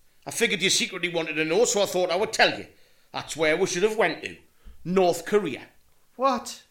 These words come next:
Speaker 2: That's your great idea? Go to North Korea? How? Why?
Speaker 1: For two, two very good reasons,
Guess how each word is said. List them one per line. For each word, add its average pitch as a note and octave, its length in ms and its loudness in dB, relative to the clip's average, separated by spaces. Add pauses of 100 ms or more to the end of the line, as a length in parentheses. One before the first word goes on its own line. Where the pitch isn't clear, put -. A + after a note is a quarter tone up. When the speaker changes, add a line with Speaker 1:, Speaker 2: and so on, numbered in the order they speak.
(520)
Speaker 2:
That's D#4 320 2
your D#4 240 2
great D4+ 280 -4
idea? C4+ 420 0 (720)
Go D4+ 260 0
to C#4 100 -6
North D4 380 0
Korea? D#4+ 400 -2 (500)
How? D#4+ 440 -4 (380)
Why? F#4+ 520 4 (220)
Speaker 1:
For E3 80 -10
two, D4+ 420 -2 (340)
two F#4+ 340 4
very F4 220 2
good D#3+ 240 -4
reasons, C3+ 640 -8